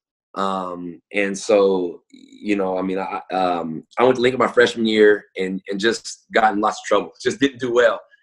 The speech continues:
And so parents decided, um, to move us out to Federal Way. And then, um, I ended up, uh, going to Decatur. And, you know, I mean, I guess, you know, for me, it was just, it, it was going, moving to Decatur for me from a basketball standpoint and from a life standpoint was a lifesaver,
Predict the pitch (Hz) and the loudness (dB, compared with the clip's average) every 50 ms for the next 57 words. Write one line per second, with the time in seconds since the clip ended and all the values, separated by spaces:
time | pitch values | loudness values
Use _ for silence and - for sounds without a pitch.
0 | _ _ - 87 95 - 117 110 107 104 107 - 117 117 110 101 95 - 113 110 | _ _ -12 -10 -6 -2 0 0 0 0 -2 -2 -2 -2 -2 -4 -4 -2 0 0
1 | 110 107 104 101 92 92 92 92 90 85 85 82 82 82 78 _ _ - - 101 | 0 0 -2 -4 -6 -6 -8 -10 -10 -12 -12 -14 -16 -18 -20 _ _ -12 -10 -8
2 | 95 95 101 104 107 107 107 101 98 92 90 87 92 92 90 - - - 98 98 | -6 -4 -2 -2 -2 -2 -4 -6 -8 -10 -10 -8 -8 -8 -10 -12 -8 -6 -4 -4
3 | 95 - - 90 - 104 95 92 90 90 90 90 87 80 78 _ _ _ _ _ | -4 -6 -8 -8 -6 -6 -6 -4 -4 -4 -4 -4 -4 -6 -8 _ _ _ _ _
4 | _ _ _ _ _ _ - 87 90 90 90 95 95 98 95 92 92 90 87 85 | _ _ _ _ _ _ -6 -4 -4 -2 -2 -2 -2 -2 -4 -4 -6 -6 -8 -8
5 | - - 85 85 80 80 78 78 76 71 - _ _ _ - 90 90 87 87 82 | -8 -8 -8 -6 -6 -6 -8 -8 -10 -12 -14 _ _ _ -6 -2 -2 -2 -2 -2
6 | 82 80 85 85 80 - - 80 80 80 78 78 78 78 90 87 85 82 78 73 | -2 -2 0 -2 -2 -2 -2 -2 -2 0 -2 -2 -2 0 0 0 0 0 -2 -8
7 | 76 - - 85 85 82 73 73 78 - _ _ - - - - _ _ _ _ | -4 0 2 4 4 4 2 -4 -8 -10 _ _ -20 -20 -20 -20 _ _ _ _
8 | _ - 85 85 85 85 82 80 78 78 78 - _ _ - - 98 107 101 87 | _ 0 0 2 2 0 -2 -2 -4 -6 -8 -10 _ _ -2 2 4 4 4 4
9 | 80 78 78 87 95 95 95 98 110 107 98 98 92 90 - - - - 95 98 | 2 0 0 2 2 2 4 4 2 4 4 4 4 4 2 -4 -6 -2 0 2
10 | 92 85 - 85 87 101 101 98 90 85 85 80 80 90 85 80 80 - - _ | 2 2 0 2 4 4 6 4 4 2 0 -2 0 0 0 0 0 -4 -14 _
11 | _ - 107 - - 110 101 90 85 78 76 - _ - 104 120 123 120 127 156 | _ -6 -4 -2 0 0 0 0 -2 -4 -8 -14 _ 2 4 4 4 6 4 4
12 | 151 135 117 110 98 98 - - 104 104 98 92 85 - _ _ - 95 101 104 | 4 4 4 2 -2 -2 2 4 6 6 6 4 0 -4 _ _ -4 -2 0 0
13 | 101 98 - - 90 82 78 107 110 120 120 117 - - 107 107 95 - - 104 | -2 -2 -4 -6 -6 -2 2 4 4 4 2 0 -2 0 0 0 2 0 -2 -4
14 | 101 92 - 107 98 95 98 98 - _ - 95 95 95 95 - - - - 87 | -4 -4 -4 -6 -6 -6 -8 -12 -12 _ -6 -4 -4 -4 -4 -6 -12 -14 -14 -12
15 | - - 95 87 82 - _ - 85 95 - - - - 92 - | -12 -10 -12 -12 -12 -14 _ -12 -12 -12 -12 -12 -14 -14 -14 -14